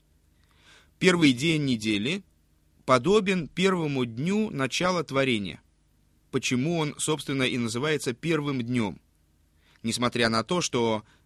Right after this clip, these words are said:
со времен творения прошли десятки тысяч дней, со времен шести дней творения миновало множество лет, и, несмотря на это, каждый первый день недели называется первым днем, вслед за первым днем творения.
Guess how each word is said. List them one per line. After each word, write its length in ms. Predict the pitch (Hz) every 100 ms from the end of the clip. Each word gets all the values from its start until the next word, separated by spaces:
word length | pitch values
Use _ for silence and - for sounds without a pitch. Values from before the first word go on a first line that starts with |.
| -
со 180 | - 127
времен 380 | 127 139 135
творения 540 | 110 113 117 170 185 127
прошли 320 | 117 110 143
десятки 480 | 123 - 143 - 117
тысяч 460 | - 131 - 95
дней, 400 | 98 123 175 185 _ _ _ _ _ _
со 160 | - 135
времен 300 | 120 131 135
шести 300 | - 113 151
дней 260 | 120 127 113
творения 680 | 113 120 131 110 101 82 _
миновало 520 | 113 113 110 127 113
множество 500 | 107 123 123 107 107
лет, 340 | 110 180 196 - _ _ _ _ _
и, 80 | 127
несмотря 600 | 127 120 120 107 135 180
на 180 | 190 190
это, 440 | 180 170 147 135 -
каждый 480 | - 156 139 117 117
первый 420 | 104 139 123 110
день 220 | 110 123 120
недели 340 | 123 190 220
называется 540 | 185 143 165 175 -
первым 500 | 160 185 190 170 151
днем, 380 | 120 120 113 117 _ _ _
вслед 400 | - - 156 202
за 180 | 156 139
первым 360 | 123 160 170 131
днем 200 | 147 143
творения. 460 | 131 113 92 82